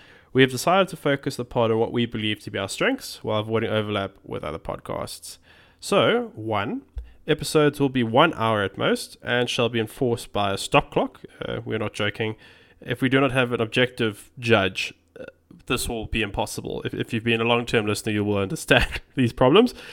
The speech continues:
Two, with a shortened episode, we will no longer review every single game during Super Rugby, the Rugby Championship, and the end of year tours. Instead, we'll focus on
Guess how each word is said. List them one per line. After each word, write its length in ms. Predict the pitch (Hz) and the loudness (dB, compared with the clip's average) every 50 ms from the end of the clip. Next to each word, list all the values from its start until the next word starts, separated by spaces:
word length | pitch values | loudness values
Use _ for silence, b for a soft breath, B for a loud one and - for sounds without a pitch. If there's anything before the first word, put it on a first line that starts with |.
| B B B B B - | B B B B B 4
Two, 420 | - - 226 226 151 120 107 B B B B B B B - | 8 10 10 12 12 10 8 B B B B B B B 2
with 140 | - 139 139 | 6 8 8
a 60 | 143 | 8
shortened 400 | - - 180 185 180 - 160 160 | 8 8 8 8 6 6 4 2
episode, 720 | 160 - 156 - - 165 160 160 160 160 160 156 156 - - _ _ _ - | 2 2 0 2 6 8 10 12 12 10 10 8 4 0 -8 _ _ _ 0
we 140 | - 139 139 | 2 4 6
will 100 | 143 135 | 6 6
no 140 | 139 147 | 6 8
longer 280 | 151 151 147 143 135 135 | 8 8 8 6 6 4
review 460 | 131 123 113 123 123 120 110 104 101 | 4 4 4 4 4 6 4 4 2
every 320 | 107 104 110 110 117 113 104 | 0 0 0 0 0 -2 -2
single 300 | - 120 113 107 107 104 | -2 -2 -2 -2 -4 -4
game 340 | - - - - - - - _ - | -4 -6 -6 -6 -8 -10 -12 _ -12
during 300 | 160 - 123 117 113 113 | -4 0 2 2 2 2
Super 300 | - - 135 123 - 120 | 2 0 -2 0 2 2
Rugby, 280 | 110 107 107 - 113 107 | 2 2 2 0 0 0
the 100 | 104 104 | 0 0
Rugby 240 | 104 98 - - 101 | 0 0 -2 -4 -4
Championship, 540 | - - 107 101 - 98 - - 110 - - - | -2 -2 -2 -2 -4 -4 -4 -4 -4 -4 -4 0
and 360 | 120 120 123 123 120 113 110 | 2 4 6 6 4 4 2
the 60 | 110 | 2
end 140 | 107 110 107 | 0 0 0
of 100 | 101 110 | 0 0
year 120 | 107 107 | 0 0
tours. 500 | - - - 135 143 190 269 262 - - b b b b b b b b - | 0 2 2 4 4 4 4 2 -2 -8 b b b b b b b b -6
Instead, 500 | 123 123 - - - 196 190 196 190 196 - | -6 -4 -4 -2 2 4 6 6 4 2 2
we'll 160 | 151 151 151 | 4 6 6
focus 440 | 151 - 165 160 165 - 156 147 - | 6 6 4 4 4 4 2 0 0
on 120 | 143 135 | -2 -2